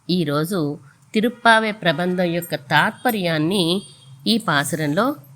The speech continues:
భగవంతుని ముందు విన్నపిస్తోంది మన గోదాదేవి. మోక్షం అంటే మహానందము అని చెప్పి "ముక్తిర్మోక్షో మహానందః"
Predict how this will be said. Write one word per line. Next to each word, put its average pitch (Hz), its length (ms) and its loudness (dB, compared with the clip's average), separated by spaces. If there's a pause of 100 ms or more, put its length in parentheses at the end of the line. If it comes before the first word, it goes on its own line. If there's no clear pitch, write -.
భగవంతుని 175 600 0
ముందు 160 580 0 (400)
విన్నపిస్తోంది 165 1120 -2 (260)
మన 165 180 0
గోదాదేవి. 151 760 -2 (1160)
మోక్షం 208 360 2
అంటే 254 440 0 (100)
మహానందము 151 1040 -2 (440)
అని 165 240 0
చెప్పి 170 240 -2
"ముక్తిర్మోక్షో 170 800 -4
మహానందః" 151 760 -2